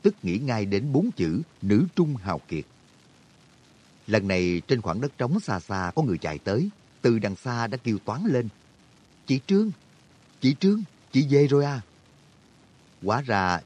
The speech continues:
chính là Nhạc Dương. Kế đó anh chàng trông thấy ba người bọn Trác Mộc Cường Ba, tức thì hân hoan reo lên: "Cường Ba thiếu gia, mọi người đến sớm vậy à? Ôi, mừng quá!" Anh chàng chạy mấy bước đến nơi,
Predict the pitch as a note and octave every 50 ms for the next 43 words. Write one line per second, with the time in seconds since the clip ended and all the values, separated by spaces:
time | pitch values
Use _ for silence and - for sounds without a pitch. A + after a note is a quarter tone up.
0 | - _ - - C3 F3+ G#3+ D#3 F2+ D2+ D2+ - - - F2 F2 E2 C#2+ - _
1 | _ _ _ _ _ _ _ - _ _ _ _ - C#3+ D#3 D3+ C3+ A#2 A2+ B2
2 | C3 C3+ C3 - D3 D3 C3+ - B2 G2 F2+ - C3 - B2+ C3 E3 G3 E3+ D#3
3 | C#3 C3+ A2 F#2 F2 F2 E2+ D#2+ E2 E2 D#2+ E2 E2+ - D#3 D3+ D3 G#2 - E2
4 | - - E2+ F2 F2 D#2+ - _ _ _ _ _ - A3+ - _ - G2 F#2 F#2
5 | F2 D#2+ - D3 C#3+ B2+ B2 B2+ A#2+ A2 G2 G2 A2 A2 G#2 G#2 A2 A2+ G#2+ -
6 | _ _ _ _ _ _ _ _ _ _ _ _ _ _ _ _ _ D#3 D3 B2
7 | D3+ D3+ - A3 G3+ E3 E3 D#3 F3+ G3+ E3 - _ _ _ _ _ _ _ -
8 | G#2 G#2+ G#2+ G#2 A2 G#2+ G#2+ G#2+ G#2+ G#2 G2 B2 D#3+ F#3+ - - G3+ A#3+ B3+ F#3
9 | C3 A2 G2+ F#2 - - _ _ - - F3 D3+ C3+ A#2+ - - - _ - B2+
10 | C3 A#2 A2 G2+ - - - F#2+ - A3 - _ _ _ _ _ _ _ _ _
11 | _ _ _ _ _ _ _ _ _ _ _ - C3+ C3 G#2+ - G2+ F#2+ F2 E2
12 | D#2+ D#2+ - - - E2+ D2+ E2 F#2+ A2 B2+ C3+ C#3+ F3+ F#3 - A#2+ B2 C#3 B2+
13 | G2+ F#2 F#2 F2